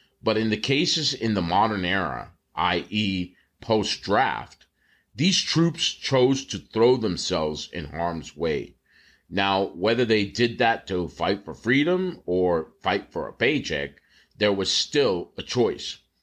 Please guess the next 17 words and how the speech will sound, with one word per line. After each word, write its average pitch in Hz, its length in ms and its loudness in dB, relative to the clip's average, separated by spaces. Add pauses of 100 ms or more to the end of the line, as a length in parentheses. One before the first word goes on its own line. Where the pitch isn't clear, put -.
(600)
The 107 100 -4
children 170 560 2
that 135 140 0
were - 120 -6
placed 131 420 0
in 104 100 -2
foster 131 480 -4
homes 180 460 -6 (320)
had 98 320 -2
no 127 680 2
choice 120 480 2 (140)
whatsoever. 95 840 -2
And 92 160 -2
I 92 100 0
remind 110 760 -2
you, 80 240 -10 (420)
eighty-five 147 1400 0